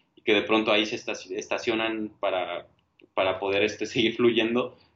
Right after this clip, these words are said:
Entonces, eh, la, el proyecto que plantearon ahí los del municipio era como que hubiera una especie de galería urbana, ¿no? Entonces, este, nosotros indagamos, fuim-,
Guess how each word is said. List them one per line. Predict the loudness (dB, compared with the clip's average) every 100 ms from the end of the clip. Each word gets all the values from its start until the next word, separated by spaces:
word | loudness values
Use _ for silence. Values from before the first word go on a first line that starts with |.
| _
Entonces, | -4 2 4 2 0
eh, | 0 2
la, | 2 0
el | -4 0
proyecto | 0 2 -2 -4
que | -4
plantearon | -2 -2 2 2 2 0
ahí | -2 -4
los | -4 -2
del | -2
municipio | -2 -4 -6 0 4
era | 4 2
como | 0 -2 -4 -12 _ _
que | 2
hubiera | 4 6 6 4 0 -2
una | -6
especie | -4 -2 0
de | 2
galería | 2 2 4
urbana, | 4 4 4 2 0
¿no? | -4 -8 _ _ _ _ _
Entonces, | 0 2 2 2
este, | -2 -2 0 2
nosotros | 2 -2 -2 -4 -2
indagamos, | 2 4 4 2 0 -4 -10
fuim-, | -6 -4 -6